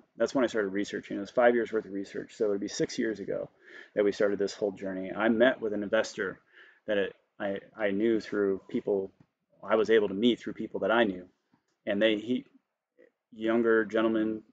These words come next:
young fifties, uh, and had invested in a lot of different things. And he told me, like, "You have a great idea and what you're doing is gonna help people, and I really appreciate that,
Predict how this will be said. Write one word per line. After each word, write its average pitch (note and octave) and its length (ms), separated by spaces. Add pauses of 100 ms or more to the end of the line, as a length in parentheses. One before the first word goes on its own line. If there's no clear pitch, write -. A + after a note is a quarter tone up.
(120)
young G#2 240
fifties, A2+ 640 (120)
uh, F#2 440 (600)
and G2+ 240
had G#2+ 100
invested G#2+ 380
in G#2 80
a G2 40
lot G#2 220
of G#2+ 60
different G#2 260
things. G#2+ 440 (800)
And G#2+ 120
he B2+ 80
told F3 220
me, B2 340
like, A2+ 240
"You C3+ 100
have C#3+ 100
a - 20
great C3 160
idea A#2+ 340
and A#2 120
what A2 80
you're A2 100
doing B2 220
is G#2+ 80
gonna A2 140
help A#2+ 260
people, G2+ 420
and G2+ 140
I G2+ 180
really G#2+ 300
appreciate G#2+ 480
that, B2+ 260